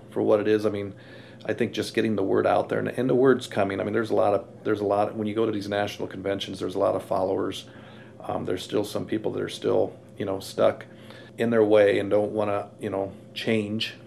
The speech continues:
per se, I guess. Um, change is inevitable. It's gonna change sooner or later, whether they like it or not, and then they have to accept the change because, you know,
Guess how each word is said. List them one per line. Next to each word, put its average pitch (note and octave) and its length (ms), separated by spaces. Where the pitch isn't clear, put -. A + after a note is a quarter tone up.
per G#2+ 120
se, G2+ 260
I G2 80
guess. G#2 540
Um, G2 360
change G#2+ 300
is G2+ 100
inevitable. G#2 720
It's - 180
gonna G#2 200
change G2+ 320
sooner G2+ 260
or G2+ 60
later, G#2 260
whether G2+ 400
they G#2 120
like G2+ 240
it G2 60
or G2 40
not, G2+ 240
and G#2 80
then G2 140
they G2 160
have G2 140
to G#2+ 80
accept - 360
the G#2+ 60
change F#2 400
because, G2 500
you A2 80
know, F#2+ 260